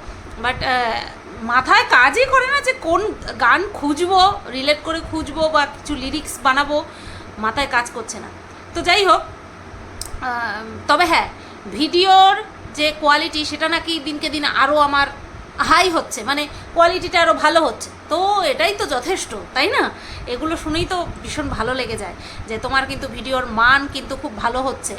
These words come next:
আর বিশ্বাস করবে না, সেটা তোমরা যে মুখের কথা বলো না,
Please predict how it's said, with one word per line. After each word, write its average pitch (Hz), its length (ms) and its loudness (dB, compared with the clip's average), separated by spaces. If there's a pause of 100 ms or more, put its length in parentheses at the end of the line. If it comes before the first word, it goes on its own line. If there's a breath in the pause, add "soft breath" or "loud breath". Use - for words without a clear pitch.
আর 269 160 4
বিশ্বাস 294 440 -2
করবে 359 220 -4
না, 311 140 0
সেটা 302 520 2
তোমরা 294 280 -2
যে 339 180 -2 (500 loud breath)
মুখের 285 360 2
কথা 392 300 6
বলো 311 260 2
না, 285 260 4